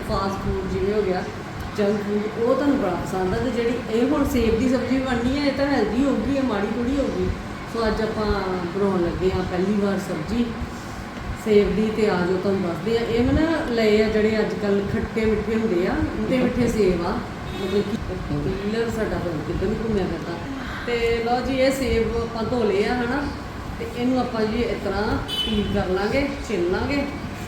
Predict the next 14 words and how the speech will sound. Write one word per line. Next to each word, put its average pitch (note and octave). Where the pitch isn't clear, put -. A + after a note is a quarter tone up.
ਸੇਬਾਂ G3+
ਨੂੰ। B3+
ਜਿੰਨੀ C4
ਵੀ C4+
ਤੁਸੀਂ C#4+
ਸਬਜ਼ੀ A#3+
ਬਣਾਉਣੀ A#3+
ਉਹਦੇ A#3
ਨਾਲ, A3+
ਉਹਦੇ G#3
ਹਿਸਾਬ G#3+
ਨਾਲ, G3+
ਕਿਉਂਕਿ A3
ਆਪਾਂ A#3+